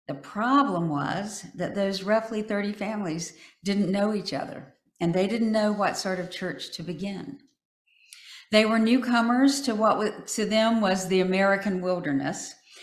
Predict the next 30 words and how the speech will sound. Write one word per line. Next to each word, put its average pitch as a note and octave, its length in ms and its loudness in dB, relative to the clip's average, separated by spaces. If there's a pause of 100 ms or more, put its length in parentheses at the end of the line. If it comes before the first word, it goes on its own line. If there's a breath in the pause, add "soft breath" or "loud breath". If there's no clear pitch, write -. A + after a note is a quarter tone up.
(220 loud breath)
They G#3 140 6
had G#3+ 160 4
only A#3+ 400 4
had A3+ 200 4
time G#3 340 0
to F#3 120 -4
set G3+ 280 0
up - 420 0
enough G3 340 2
government G3+ 540 0
to F3+ 140 -4
apportion G3+ 600 -4
land, G3 480 -2 (400 loud breath)
build G#3+ 380 4
and G3 100 0
equip F#3+ 420 -2
homes, G#3 480 -2
and F#3 160 -2
begin F3+ 300 -2
the F#3 100 0
work E3+ 260 -4
of F3 100 -10
farming. E3+ 640 -8 (840 soft breath)
Religiously, A3 1080 2 (100)
they F#3 200 2
were F#3 200 0
strangers G#3 800 -4
to - 180 -12
each - 180 -14
other. - 420 -14